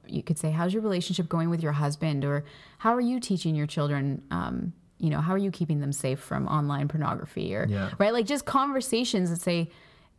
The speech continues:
Speaker 1: just bring up the topic. <laughs>
Speaker 2: You could be really bold and say, "When was the last time you cleared your search history?"
Speaker 1: Yeah, that's right.
Speaker 2: That would be pretty telling.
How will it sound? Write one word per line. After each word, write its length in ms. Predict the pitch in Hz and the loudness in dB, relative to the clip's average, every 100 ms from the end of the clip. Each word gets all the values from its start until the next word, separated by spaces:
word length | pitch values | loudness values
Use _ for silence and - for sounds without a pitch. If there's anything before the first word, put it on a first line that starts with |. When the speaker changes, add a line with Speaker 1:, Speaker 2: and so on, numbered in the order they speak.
| - | 0
Speaker 1:
just 220 | 190 170 | 0 2
bring 160 | 180 165 | 0 0
up 120 | - | 0
the 80 | 151 | -2
topic. 420 | 151 - - - | -2 -4 -6 -4
<laughs> 40 | 131 | 0
Speaker 2:
You 100 | 123 | 2
could 80 | |
be 80 | 117 | 2
really 260 | 113 117 117 | 2 2 2
bold 280 | 113 110 110 | 2 2 2
and 100 | 110 | 0
say, 160 | 113 | 0
"When 360 | 107 110 107 113 | 0 0 0 0
was 140 | 113 | 0
the 60 | 110 | 0
last 240 | 107 107 | 0 0
time 180 | - 107 | -2 0
you 80 | 98 | -2
cleared 240 | - 104 | 0 -2
your 100 | 98 | -2
search 280 | 95 104 98 | -2 -2 0
history?" 440 | 95 - - 92 101 - - - - - _ | -2 -2 -4 -6 -6 -12 -20 -20 -20 -20 _
Speaker 1:
Yeah, 320 | 254 254 226 214 | 2 2 -2 0
that's 320 | 233 - 190 | 0 -2 -2
right. 220 | 180 175 - | 0 0 2
Speaker 2:
That 260 | 110 104 | 2 2
would 160 | 95 101 | 0 0
be 160 | 104 95 | 0 0
pretty 260 | - 98 | 0 -2
telling. 480 | 95 113 107 98 | 0 0 2 0